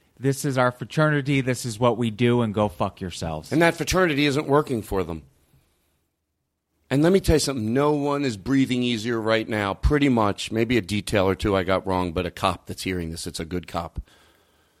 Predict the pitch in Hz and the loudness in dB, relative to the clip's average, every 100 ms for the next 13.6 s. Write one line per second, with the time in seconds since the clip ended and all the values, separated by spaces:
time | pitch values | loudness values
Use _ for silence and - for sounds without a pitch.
0 | _ _ _ _ _ _ _ _ _ _ | _ _ _ _ _ _ _ _ _ _
1 | _ _ - 147 147 165 151 170 175 156 | _ _ 2 4 4 4 2 0 0 0
2 | 208 165 156 139 160 151 - 131 127 120 | -2 0 2 4 2 -4 -4 -4 -6 -4
3 | 139 143 - 107 117 113 - _ - _ | -4 -2 -4 0 0 0 -8 _ -20 _
4 | _ _ _ _ _ _ - 190 240 226 | _ _ _ _ _ _ -4 0 2 2
5 | - - 175 - 180 202 214 175 - 160 | -2 -6 -6 0 0 2 0 -2 -12 -2
6 | 262 285 208 - 170 170 196 226 170 143 | 0 2 0 -2 0 2 2 2 2 2
7 | 135 185 160 143 123 131 113 - 104 - | 2 0 0 0 0 -2 -4 -2 -6 -2
8 | 107 107 165 - 143 117 110 101 - 131 | -2 2 2 2 0 0 -2 -4 2 2
9 | 135 117 - 113 - 107 92 - - _ | 2 -2 0 0 2 0 -2 -6 -16 _
10 | _ _ _ _ _ _ _ _ _ _ | _ _ _ _ _ _ _ _ _ _
11 | _ - 170 180 226 226 175 143 107 - | _ -6 0 2 2 0 2 2 2 -4
12 | _ _ _ _ - 151 160 143 127 127 | _ _ _ _ -4 2 2 2 -2 -2
13 | 113 _ - 165 147 | -4 _ -2 0 0